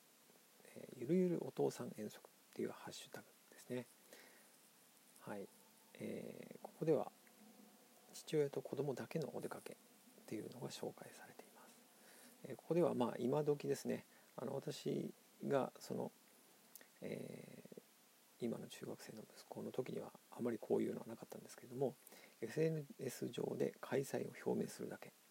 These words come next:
参加の連絡は特に求めない、当日の過ごし方は自由っていう風な、えー、「ハッシュタグゆるゆるお父さん遠足」っていう、うー、父親のネットワーク作り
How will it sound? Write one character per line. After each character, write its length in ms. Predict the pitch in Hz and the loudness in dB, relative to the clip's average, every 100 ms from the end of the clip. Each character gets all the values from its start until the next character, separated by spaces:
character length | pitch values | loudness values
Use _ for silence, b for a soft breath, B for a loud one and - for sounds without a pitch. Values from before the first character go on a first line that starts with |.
| - B B B - | -20 B B B -18
参 220 | - 127 | -4 -2
加 100 | 120 | -2
の 100 | 113 | -2
連 120 | 104 | -4
絡 240 | 107 - 151 | -6 0 0
は 60 | |
特 200 | - - | 0 -4
に 80 | - | -6
求 160 | - - | -8 -14
め 80 | - | -18
な 60 | |
い、 40 | - - - B B | -20 -20 -20 B B
当 180 | - 117 | -2 -2
日 180 | 127 - | 0 -4
の 80 | 123 | -8
過 140 | - | -6
ご 80 | - | -8
し 80 | - | -8
方 200 | - - | -8 -4
は 60 | 117 | -4
自 140 | - | -4
由 60 | - | -14
っ 40 | - - - - - - | -20 -20 -20 -20 -20 0
て 100 | 170 | 2
い 100 | 160 | 2
う 60 | |
風 220 | - - | 2 -2
な、 240 | - 127 98 B B B B | 0 -2 -4 B B B B
え 60 | - | -14
ー、 20 | - | -8
「ハ 100 | - | -8
ッ 40 | |
シ 100 | - | -8
ュ 40 | - | 0
タ 120 | 139 | 0
グ 100 | 101 | 0
ゆ 120 | 98 | 0
る 80 | 123 | 2
ゆ 100 | 139 | 2
る 140 | 135 | 0
お 60 | 123 | -2
父 180 | 139 135 | -2 -2
さ 120 | - | -4
ん 60 | - | -4
遠 160 | 110 | -4
足」 200 | 110 - | -4 -8
っ 20 | - - - - - - | -20 -20 -20 -20 -20 -20
て 140 | - 135 | -6 -2
い 380 | 127 127 151 156 | 2 2 2 0
う、 60 | B B B B B | B B B B B
う 40 | - | -2
ー、 360 | 98 - - | -2 0 -4
父 260 | - - - | -8 -6 -4
親 100 | 120 | -4
の 40 | |
ネ 120 | - 95 | -4 -8
ッ 40 | |
ト 100 | - | -4
ワ 80 | 113 | -4
ー 20 | |
ク 100 | - | -4
作 220 | 107 113 | -6 -6
り 100 | - | -8